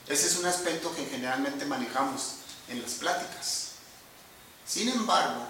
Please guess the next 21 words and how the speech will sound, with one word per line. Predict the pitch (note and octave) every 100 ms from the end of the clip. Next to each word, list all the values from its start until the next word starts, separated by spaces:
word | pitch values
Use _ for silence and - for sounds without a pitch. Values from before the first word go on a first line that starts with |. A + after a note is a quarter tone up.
| - - -
como | B2 B2+
les | B2 A#2
decía | - C#3
ahorita, | C#3 G#2+ - - - - - - - - - - - - -
las | B2+ A#2+
personas | B2+ - C3+ D#3
nos | C3+
van | B2
a | C3+
aceptar | B2+ - B2 B2
eso | - B2+
una | B2 A#2+
vez. | A#2 - - - - - - - - - - - - - - - - -
A |
la | B2 A#2+
segunda, | - C#3+ G3 G3 C#3 - - - - - - - -
tal | C3+ C3
vez | C#3+ D3 - - - -
cambien | A2+ A#2 B2+
el | C3 B2+
tema | D#3 E3